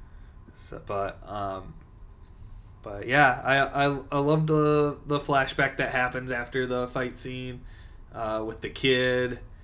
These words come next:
um, and the, uh, Clash of the Titans monster, look, monster lookalike, I guess. Um, and, uh,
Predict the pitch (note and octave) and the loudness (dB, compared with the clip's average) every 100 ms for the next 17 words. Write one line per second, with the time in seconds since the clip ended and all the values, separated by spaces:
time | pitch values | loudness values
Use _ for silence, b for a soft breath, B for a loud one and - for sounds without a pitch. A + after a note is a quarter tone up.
0 | b b b b - - G#2 G2+ G2 G2 | b b b b -16 -12 -6 -4 -4 -6
1 | - G#2+ G#2+ G#2+ G#2+ G#2 G2+ G2+ A#2+ A#2 | -8 -10 -6 -6 -2 -2 -2 0 0 2
2 | A#2 G#2+ A#2+ A#2 A#2 A2+ B2 A#2 - B2 | 0 0 2 2 0 -4 -4 -4 -2 0
3 | A#2+ A#2 - - B2+ - - - - C3 | 2 0 -4 -6 -6 -6 -12 -14 -4 -2
4 | A#2+ - A#2 A#2+ C3 B2 A#2+ A#2+ B2 B2 | -2 0 -2 0 0 0 0 2 4 2
5 | - - b b b b - A2+ G#2 G2+ | 0 -8 b b b b -10 -6 -4 -6
6 | G#2+ - - - - b b b b b | -10 -18 -20 -20 -18 b b b b b
7 | b b - - - G#2+ A2 G#2+ G#2+ A2 | b b -16 -16 -14 -8 -6 -6 -8 -4
8 | A2 A2 A2 G#2+ | 2 4 4 2